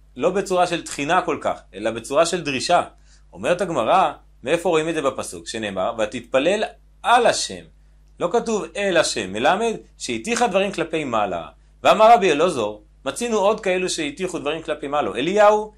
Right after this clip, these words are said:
הטיח דברים כלפי מעלה, שנאמר, "ואתה הסיבות את ליבם אחורנית", כך אומר אליהו. עם ישראל חוטאים, זה בגלל שאתה הבאת להם את היצר הורה. אומר רבי שמואל בר רבי יצחק, מנין שחזר הקדוש ברוך הוא והודה לו לאליהו, דכתיב, "ואשר אריו איסי", אז רואים שהקדוש ברוך הוא אומר,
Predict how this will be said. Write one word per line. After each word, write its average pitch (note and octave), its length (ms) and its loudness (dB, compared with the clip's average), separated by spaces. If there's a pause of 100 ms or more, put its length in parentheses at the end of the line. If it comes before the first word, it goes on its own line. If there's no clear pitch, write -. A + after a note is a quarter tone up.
(180)
הטיח F#3 280 0
דברים E3+ 280 -4
כלפי E3+ 280 -4
מעלה, C3 260 0
שנאמר, C#3 480 0
"ואתה F#3+ 480 6 (140)
הסיבות D#3 600 -2
את B2 340 0
ליבם F#3 360 2
אחורנית", G#3+ 560 -2
כך G3+ 160 0
אומר G#3 240 -4
אליהו. G#3 460 0 (220)
עם G#3 160 2
ישראל G#3 300 -2
חוטאים, G#3+ 480 -4
זה D#3 180 -4
בגלל A3 480 4 (240)
שאתה F3 340 4
הבאת G#3+ 240 0
להם A#3 220 0
את C3+ 60 -10
היצר D3+ 280 0
הורה. G#3 300 2 (380)
אומר F#3+ 160 2
רבי D#3+ 100 4
שמואל - 200 -2
בר D3+ 160 4
רבי A2+ 140 0
יצחק, E3+ 220 -2 (440)
מנין D#3+ 340 0
שחזר D#3 320 2
הקדוש F3 280 0
ברוך F3 160 0
הוא F#3+ 80 -2
והודה D#3 300 2
לו G3+ 140 0
לאליהו, C#3 440 0
דכתיב, F#3 460 -6 (340)
"ואשר F#3 580 0
אריו F3 360 2
איסי", A2+ 260 -4
אז A2+ 80 -6
רואים F#3 140 -6
שהקדוש E3 300 -8
ברוך G3+ 220 -2
הוא A3 80 2
אומר, A3+ 120 -4